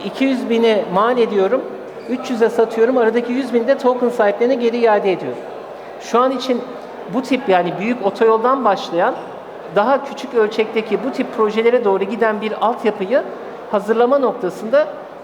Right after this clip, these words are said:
şu an için farkındalığın derhal başlatılması lazım. Bunda da işte sizin gibi S T K'ların aslında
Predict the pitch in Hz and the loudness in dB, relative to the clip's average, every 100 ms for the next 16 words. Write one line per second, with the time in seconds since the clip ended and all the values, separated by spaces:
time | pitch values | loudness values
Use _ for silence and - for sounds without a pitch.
0 | - - - 285 285 208 214 208 208 208 | -16 -12 0 2 2 0 -4 0 0 0
1 | 220 214 226 240 233 254 233 233 208 202 | 0 0 2 2 4 2 2 2 0 0
2 | 202 202 196 185 175 151 135 127 147 208 | -4 -2 -4 -4 0 0 0 -6 -4 0
3 | 226 226 233 220 - 226 214 185 - 196 | 2 2 -2 -6 -4 -2 -2 -2 0 0
4 | 202 190 202 196 214 202 156 - 160 226 | 2 2 4 2 2 0 0 -4 0 0